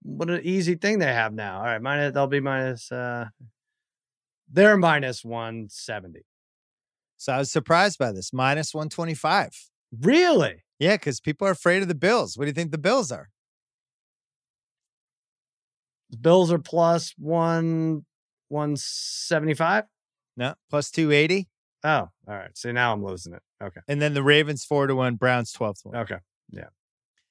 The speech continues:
Speaker 2: So if we're looking for value, it would be easy to say Bills plus two eighty, but I would just rather bet the Bills straight up next two games than
Speaker 1: What,
Speaker 2: bet the plus two eighty.
Speaker 1: what's the Super Bowl for the Bills? 'Cause they were plus seven fifty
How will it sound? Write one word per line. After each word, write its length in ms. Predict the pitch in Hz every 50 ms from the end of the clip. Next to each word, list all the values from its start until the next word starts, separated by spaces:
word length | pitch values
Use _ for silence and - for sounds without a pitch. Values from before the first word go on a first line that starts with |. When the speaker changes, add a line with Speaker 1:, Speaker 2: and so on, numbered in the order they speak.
| _ _ _ _ _
Speaker 2:
So 240 | - - - 165 151
if 100 | 135 -
we're 80 | 165 165
looking 280 | 170 190 180 - 180
for 180 | 151 - 165 143
value, 720 | 131 120 110 113 147 147 143 139 135 123 110 92 82 95 101 _ _ _ _ _ _ _ _ _ _ _ _ _ _ _ _ _ _ _ _ _ _ _ _ _ _ _ _ _ _ _ _ _ _ _ _ _ _ _ _ _ _ _ _ _ _ _ _ _ _ _ _ _ _ _ _ _ _ _ _ _ _ _ _ _ - 135 _ -
it 80 | 180 156
would 120 | 156 156
be 220 | 131 156 156 165 196
easy 200 | 220 196 240 220
to 120 | 185 170
say 240 | - - 175 160 151
Bills 360 | 135 113 147 147 151 143 -
plus 280 | - - 151 139 123 -
two 180 | - 135 131
eighty, 240 | 135 139 143 135 127
but 160 | 110 110 117
I 160 | 123 131 151 165
would 100 | 165 143
just 200 | 139 131 - -
rather 240 | 135 127 123 117
bet 240 | 107 92 120 117 -
the 80 | - 107
Bills 400 | 98 120 117 113 113 107 95 -
straight 320 | - - - 127 117 110
up 160 | 113 113 - -
next 220 | 113 113 107 -
two 140 | - 120 107
games 360 | 95 110 104 101 98 90 -
than 100 | - 104
Speaker 1:
What, 180 | 101 156 180 208
Speaker 2:
bet 40 | 208
the 40 | -
plus 220 | - - 113 104 135
two 40 | 165
eighty. 20 |
Speaker 1:
what's 180 | 196 214 196 -
the 80 | 233 220
Super 340 | - - 233 233 196 220 180
Bowl 220 | 143 151 139 127
for 140 | - - 127
the 80 | 117
Bills? 320 | 110 110 123 113 104 107 -
'Cause 140 | - 131 131
they 60 | 156
were 100 | 156 135
plus 300 | - - 190 196 190 -
seven 340 | - 220 208 190 190 180 156
fifty 680 | - - 190 196 175 - - 147 135 123 113 113 110